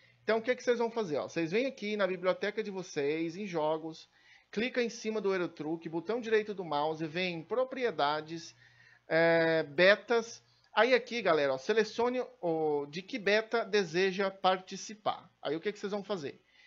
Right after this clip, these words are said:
Vocês vão ter que fazer novamente o download da versão um ponto vinte e cinco, galera, que é essa daqui, ó. Tá vendo? Essa daqui. Vocês vão clicar nela e vai dar um fechar, beleza, galera?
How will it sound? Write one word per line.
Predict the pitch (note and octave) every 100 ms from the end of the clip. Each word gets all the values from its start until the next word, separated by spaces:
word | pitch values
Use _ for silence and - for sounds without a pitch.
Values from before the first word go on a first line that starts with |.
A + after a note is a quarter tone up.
| - -
Vocês | F3+
vão | A#3+ C4
ter | A#3+
que | -
fazer | B3 G3 F#3
novamente | A#3+ C4+ B3+ G3+ G#3 G#3+
o |
download | G3 E3+ E3 F#3+
da | F3+
versão | E3 E3 D#3
um | G3+
ponto | F3 F3 E3
vinte | D#3+
e | -
cinco, | D3 E3+ G3+ E3
galera, | C3+ A#2+ B2+
que | - D3
é | C#3+
essa | D#3+ -
daqui, | G#3 F#3 - D3
ó. | E3 - - _ _ _ _ _ _ -
Tá |
vendo? | C3+ F3 C3+ A#2+ -
Essa | D3+ -
daqui. | E3+ A3 - D3 E3+ - _ _ _
Vocês | - A#3
vão | F#3 E3+
clicar | D#3+ D#3 - B3 C4
nela | F3+ E3+ F3 F#3 - _ _ _ _ -
e | F3+ F#3 F#3 F#3 F3+ F3 E3+ D#3+ D#3
vai | G#3+ A#3+
dar | F#3 F#3+ G3+ -
um | G#3 A3+
fechar, | - A#3+ A#3+ - D3+ A#2 -
beleza, | C3+ F3+ F#3 B2+
galera? | A#2+ A2+ -